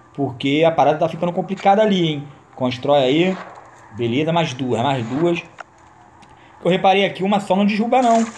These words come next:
Mas é porque já tava utilizada, né, galera? É, quebra aí, quebra aí, quebra tudo aí, quebra tudo aí, que aqui a gente...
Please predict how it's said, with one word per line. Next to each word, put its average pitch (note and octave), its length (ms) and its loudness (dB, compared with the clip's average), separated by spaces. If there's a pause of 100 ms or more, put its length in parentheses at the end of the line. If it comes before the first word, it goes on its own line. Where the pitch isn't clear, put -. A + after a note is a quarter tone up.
(160)
Mas F#3+ 160 2
é G3+ 80 2
porque G3 160 -6
já F#3+ 100 2
tava F3+ 1000 4
utilizada, C#3+ 680 2
né, A#2+ 100 -2
galera? G2 320 -4 (720)
É, B2+ 240 0
quebra C#3+ 220 -2
aí, A2 100 -2
quebra C3 240 0
aí, C3 80 0
quebra C3 240 -2
tudo C3+ 180 -4
aí, C#3+ 100 2
quebra C3+ 220 -4
tudo C#3 200 -8
aí, C3 160 0
que D#3+ 100 -6
aqui D#3 220 -2
a B2+ 40 2
gente... D#3 640 0